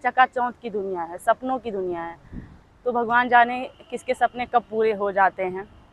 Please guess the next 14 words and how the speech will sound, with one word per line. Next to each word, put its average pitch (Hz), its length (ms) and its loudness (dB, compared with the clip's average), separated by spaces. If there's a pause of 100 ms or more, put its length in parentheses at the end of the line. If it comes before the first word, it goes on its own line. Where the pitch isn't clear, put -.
(1120)
तो 240 320 -4 (160)
यहाँ 254 260 4
पे 330 120 0
बहुत 262 380 4
ही 320 80 2
busy 233 280 -2
life 175 280 4
है, 208 60 -6
बहुत 220 520 -4
ही 294 80 -2
ज़्यादा 220 240 4
busy 202 300 -6
life 165 320 -4
है। 170 100 -16